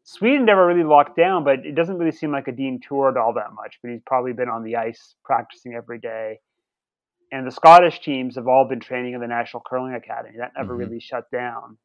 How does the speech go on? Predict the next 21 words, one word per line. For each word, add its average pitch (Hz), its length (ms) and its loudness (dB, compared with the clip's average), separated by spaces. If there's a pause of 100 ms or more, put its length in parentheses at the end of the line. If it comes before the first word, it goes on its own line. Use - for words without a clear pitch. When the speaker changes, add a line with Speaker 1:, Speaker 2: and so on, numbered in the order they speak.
(100)
Speaker 1:
So 113 640 -6 (640)
they've, 139 220 -4
they've 151 180 2
been 151 160 -4
doing 135 280 -4
kind 127 240 -2
of 113 60 -8
in-house 123 720 -6 (100)
competitions, 165 760 -6 (180)
which 127 160 -20
is 135 80 -8
a 139 60 -4
ki-, 135 300 -8
kind 139 140 -2
of 127 120 -8
pretty 135 200 -6
hard 131 260 2
le-, 123 240 -2
high 135 180 6
level. 151 440 0
So 120 600 0